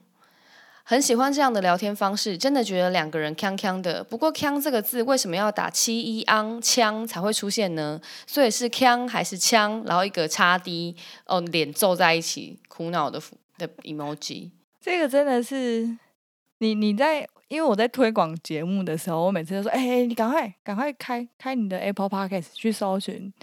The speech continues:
Speaker 2: 姐妹锵锵锵锵锵。”然后他们就会打姐妹的时候，然后说：“锵锵锵。” <laughs> 然后大家，大家就想说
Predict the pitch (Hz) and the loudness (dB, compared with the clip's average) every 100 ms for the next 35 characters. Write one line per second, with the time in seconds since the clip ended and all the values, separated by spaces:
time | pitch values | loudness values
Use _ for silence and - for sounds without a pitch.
0 | - - - 180 214 214 190 196 190 - | -20 -12 -6 -2 -2 -2 -4 -4 -6 -10
1 | - - - 196 190 190 175 180 - _ | -20 -10 -4 -2 0 -2 -4 -8 -14 _
2 | - - _ _ - 175 190 190 202 202 | -20 -20 _ _ -8 -2 0 2 0 0
3 | 190 190 160 165 - 160 175 180 175 180 | 0 0 -2 -4 -4 -4 -4 -4 -6 -8
4 | 175 175 185 202 - 254 254 - 277 254 | -8 -8 -6 -4 0 -2 -2 -4 -2 0
5 | 262 277 262 - 262 - 269 302 - _ | 2 2 2 -6 -8 -4 -2 -2 -4 _
6 | - 202 196 - - - - - _ - | -8 -2 -2 -2 -6 -8 -16 -20 _ -20
7 | - - - 294 302 - - - 294 294 | -20 -12 2 6 6 4 -4 -2 0 0
8 | 320 196 226 | 0 0 0